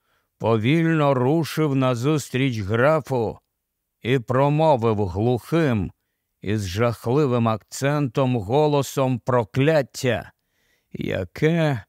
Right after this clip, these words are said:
потім переслідувало наш рід. "Нехай жоден шляхтич із твоєї вбивчої лінії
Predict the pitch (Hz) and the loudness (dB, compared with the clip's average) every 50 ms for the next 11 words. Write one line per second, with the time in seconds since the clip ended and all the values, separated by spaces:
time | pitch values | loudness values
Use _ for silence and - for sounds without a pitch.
0 | _ _ _ _ _ _ _ _ _ _ _ - 127 151 156 147 139 120 - 147 | _ _ _ _ _ _ _ _ _ _ _ -2 0 2 2 0 0 -2 0 0
1 | 147 143 135 139 127 - - 143 135 131 135 135 127 - - - 120 131 156 156 | 0 2 2 0 -2 -2 0 2 2 2 2 0 0 -2 -4 -4 -2 0 2 2
2 | 131 113 110 110 101 104 104 104 107 107 107 110 113 117 113 - - - 120 113 | 0 0 0 0 2 2 2 2 2 2 2 2 0 0 -2 -4 -6 -4 -2 0
3 | 123 131 127 113 90 71 - - - - - _ _ _ _ _ _ _ _ _ | 2 4 4 2 2 -2 -6 -12 -20 -20 -20 _ _ _ _ _ _ _ _ _
4 | _ _ _ _ _ _ _ _ _ _ _ _ _ _ _ _ _ _ _ _ | _ _ _ _ _ _ _ _ _ _ _ _ _ _ _ _ _ _ _ _
5 | _ _ _ _ _ - 82 95 110 127 131 110 - - 131 135 139 139 143 143 | _ _ _ _ _ -6 -2 0 2 2 2 2 0 -2 -2 0 2 2 2 2
6 | 139 131 107 92 95 113 135 147 151 151 147 139 127 147 147 143 143 117 - - | 0 0 -2 -2 -2 0 2 4 4 4 2 2 0 0 2 0 0 -2 -4 -6
7 | - 123 127 135 143 151 156 139 127 - - - 139 131 120 101 87 - - - | -4 -2 0 2 2 2 2 0 0 -4 -6 -4 -2 -2 -2 -2 -4 -8 -14 -16
8 | - _ _ _ _ _ - - 117 131 139 131 - - - - 120 131 147 147 | -18 _ _ _ _ _ -6 -2 -2 0 0 -2 -4 -8 -8 -4 -2 0 0 2
9 | 139 143 156 160 151 143 143 143 139 131 117 110 110 123 151 160 151 143 131 113 | 2 0 0 0 0 0 0 0 -2 -2 -4 -2 0 2 2 2 2 0 -2 -4
10 | - 135 135 135 131 131 131 131 139 156 170 170 170 170 170 165 165 165 160 165 | -4 -2 0 0 0 0 2 2 2 2 2 2 2 2 2 2 2 2 0 0
11 | 165 | -2